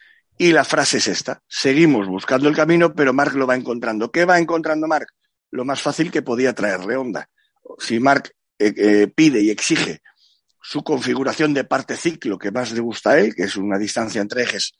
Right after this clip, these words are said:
sensiblemente más, más corta, que le permita, eh, mm, aplicar su filosofía de pilotaje que se basa en la rueda delantera, todo sobre la rueda delantera,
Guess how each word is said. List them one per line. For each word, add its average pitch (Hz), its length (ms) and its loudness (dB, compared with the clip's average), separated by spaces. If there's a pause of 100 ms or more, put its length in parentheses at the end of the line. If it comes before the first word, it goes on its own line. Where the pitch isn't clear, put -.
(200)
sensiblemente 117 920 2
más, 110 360 -4
más 113 260 -4
corta, - 440 0 (520)
que 139 120 2
le 135 160 4
permita, 135 640 -4 (760)
eh, 113 680 -4
mm, 98 560 -2
aplicar 104 500 -2 (100)
su - 340 -10
filosofía 117 560 0
de 127 80 2
pilotaje 135 500 0
que 98 140 -6
se 92 160 -4
basa 104 260 -2
en 87 80 -8
la 82 100 -6
rueda 107 280 -4
delantera, 123 500 -4 (920)
todo 127 320 0
sobre 92 300 -4
la 90 100 -2
rueda 101 200 -2
delantera, 151 520 -2